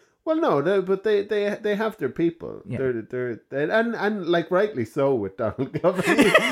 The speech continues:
Speaker 1: You wanna look at him, and, and, and he, he, he, he doesn't harm his brand either by
Speaker 2: Yes,
Speaker 1: working
Speaker 2: which is
Speaker 1: with,
Speaker 2: quite
Speaker 1: with,
Speaker 2: remarkable,
Speaker 1: with,
Speaker 2: yeah.
Speaker 1: with Disney.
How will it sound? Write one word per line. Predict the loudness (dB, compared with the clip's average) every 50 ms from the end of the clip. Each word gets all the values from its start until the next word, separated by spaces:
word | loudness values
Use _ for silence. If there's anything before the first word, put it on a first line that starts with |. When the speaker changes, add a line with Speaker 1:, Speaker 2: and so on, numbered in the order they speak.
| 0 0 4 4 6
Speaker 1:
You | 6
wanna | 6 6 6 4 6 6
look | 4 4 2
at | 0 0
him, | 0 0 2 0
and, | 0 -2 -2 -4 -4 -4 -4 -4 -2
and, | -2 -2 -2 -2 -6 -14 _ _ _ _ _ -4
and | -4 -4 -2 -4
he, | -6 -6 -6 -4 -4 -4 -6 -8 -10 -12 -14
he, | -10 -8 -8 -8 -8 -10 -12 -14 -18 _ _
he, | -12 -10 -10 -10 -10 -12 -14 -14
he | -12 -12 -6
doesn't | 0 0 0 2 2 0 -2 -2 -2 -6 -10 -14 -20 _
harm | -10 -4 -2 0 0 2 0 -2 -2 -4 -6
his | -6 -4 -4 -4 -4 -6 -10 -14 _ _ _
brand | 0 0 0 0 -2 -4 -4 -6
either | -6 -6 -6 -6 -8 -10 -10
by | -6 -2 -2
Speaker 2:
Yes, | -2 0 -2
Speaker 1:
working | -2 -4 -4
Speaker 2:
which | -6 -6
is | -4 -4
Speaker 1:
with, | -4 -2
Speaker 2:
quite | -2 -2 -2
Speaker 1:
with, | 0 0
Speaker 2:
remarkable, | 0 0 -2 -4 -6 -6 -6
Speaker 1:
with, | -6 -6 -6
Speaker 2:
yeah. | -8 -4 -4
Speaker 1:
with | -4 -4 -4 -6
Disney. | -8 -8 -8 -10 -14 -14 -14 -14